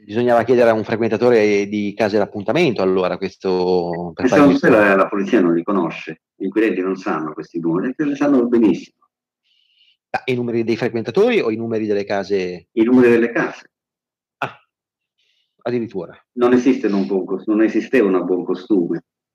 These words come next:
Speaker 2: non hanno un controllo del territorio, secondo me ce l'hanno benissimo.
Speaker 1: Ma, eh, teoricamente sì.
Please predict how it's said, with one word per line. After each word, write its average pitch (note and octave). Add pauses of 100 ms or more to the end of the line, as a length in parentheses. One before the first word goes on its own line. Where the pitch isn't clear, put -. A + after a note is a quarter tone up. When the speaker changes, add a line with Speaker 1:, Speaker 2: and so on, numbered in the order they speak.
Speaker 2:
non A#2+
hanno F#2
un F#2
controllo G2
del F2+
territorio, F2
secondo -
me A3+
ce G#2
l'hanno F2+
benissimo. E2+ (580)
Speaker 1:
Ma, C#3
eh, -
teoricamente G#2
sì. G2